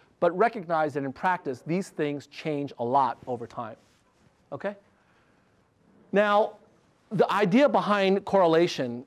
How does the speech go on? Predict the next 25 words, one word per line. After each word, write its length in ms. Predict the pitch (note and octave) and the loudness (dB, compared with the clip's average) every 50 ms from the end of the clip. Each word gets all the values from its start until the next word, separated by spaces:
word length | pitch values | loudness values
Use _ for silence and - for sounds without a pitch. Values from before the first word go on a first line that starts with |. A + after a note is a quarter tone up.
| _ - | _ -4
is 160 | E3 D3 C#3 C3+ | -2 -2 0 2
that 200 | D#3+ D3+ D3 - | 0 0 2 2
they 120 | E3+ D#3 | 2 2
help 320 | - - F#3+ G3+ G3 - | 2 2 0 0 2 2
you 80 | F3 E3 | 2 4
reduce 460 | D3+ C#3+ C3 A#2+ A2+ D#3 E3+ F3 - | 4 4 2 4 4 6 6 4 2
the 140 | - D#3 C#3+ | 0 -2 0
ups 240 | C#3 C#3 - - - | 0 0 -2 -4 -8
and 100 | C3 A#2+ | -6 -6
the 60 | A#2 | -4
downs 680 | A2+ C3 C3 C3 B2+ A#2 G#2 G2+ G2 - - - - _ - | -4 -4 -4 -4 -4 -6 -8 -10 -14 -18 -20 -20 -18 _ -6
of 160 | C3+ B2+ A#2 | -6 -6 -4
the 160 | A2+ A#2+ A#2+ A2+ | -4 -6 -6 -4
variance 560 | A2 C3 C#3+ D3 C#3 C3+ B2+ A2+ G#2+ - - | -2 -2 0 0 0 -2 -4 -8 -10 -12 -12
of 80 | A#2+ | -12
your 100 | A2 A#2 A2 | -12 -12 -12
portfolio. 680 | - - A#2+ A2 - - B2+ B2 A#2 A2 G#2 F#2+ F2 - - _ _ _ _ _ _ _ _ _ _ _ - | -10 -10 -10 -10 -6 -6 -6 -6 -6 -8 -10 -14 -18 -20 -20 _ _ _ _ _ _ _ _ _ _ _ 0
But 120 | F#3 F#3 | 2 2
it 120 | F#3+ F3+ | 2 2
turns 300 | - - B3+ C#4+ D4 A3+ | 0 0 2 2 2 4
out 120 | A#3+ G#3+ - | 2 2 0
that 80 | F3+ D3 | 0 -2
there's 140 | F3 D#3+ D3+ | -2 2 2
a 60 | D#3 | 2
limit 400 | D3 E3+ G#3+ G#3+ - B2 G#2 | 4 4 4 4 4 0 -6